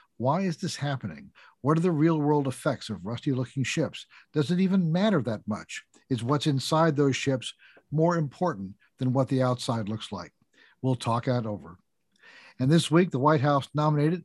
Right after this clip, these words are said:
a key Senate staffer for the Navy's number two civilian office, the Undersecretary of the Navy. We'll take a look at the importance of that particular job.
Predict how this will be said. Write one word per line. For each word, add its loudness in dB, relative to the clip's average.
a -8
key 0
Senate 2
staffer -4
for 0
the 2
Navy's 4
number 2
two 2
civilian 0
office, -2
the -6
Undersecretary 0
of -2
the 0
Navy. 0
We'll 0
take 2
a -2
look 2
at 0
the 0
importance 0
of -2
that 0
particular -2
job. -6